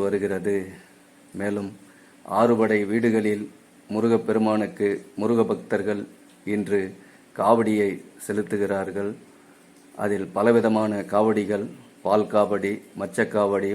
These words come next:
மயில் காவடி, புஷ்ப காவடி என்று பலவித காவடிகள் முருக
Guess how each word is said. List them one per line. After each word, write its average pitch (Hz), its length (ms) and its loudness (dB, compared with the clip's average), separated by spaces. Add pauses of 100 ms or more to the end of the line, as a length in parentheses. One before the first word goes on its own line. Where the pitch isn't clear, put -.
மயில் 110 280 -2
காவடி, 101 360 0 (160)
புஷ்ப 110 380 -2
காவடி 101 360 0 (640)
என்று 101 200 0 (140)
பலவித 113 360 6 (120)
காவடிகள் 104 560 2 (640)
முருக 120 260 6